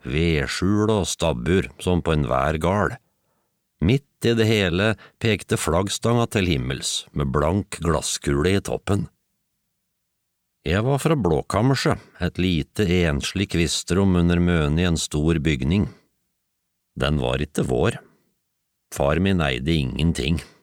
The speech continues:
Allikevel gikk Nils og jeg godt sammen. En sommer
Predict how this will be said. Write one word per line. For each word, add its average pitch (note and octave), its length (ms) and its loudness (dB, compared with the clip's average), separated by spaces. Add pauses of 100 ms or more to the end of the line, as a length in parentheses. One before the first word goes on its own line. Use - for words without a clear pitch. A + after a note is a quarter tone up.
(380)
Allikevel D2 640 -2
gikk C#2 320 -4
Nils B1 240 -6
og F#2 80 0
jeg C#2 220 0
godt - 240 -6
sammen. D#2+ 320 0 (920)
En A#2+ 240 2
sommer D3 400 0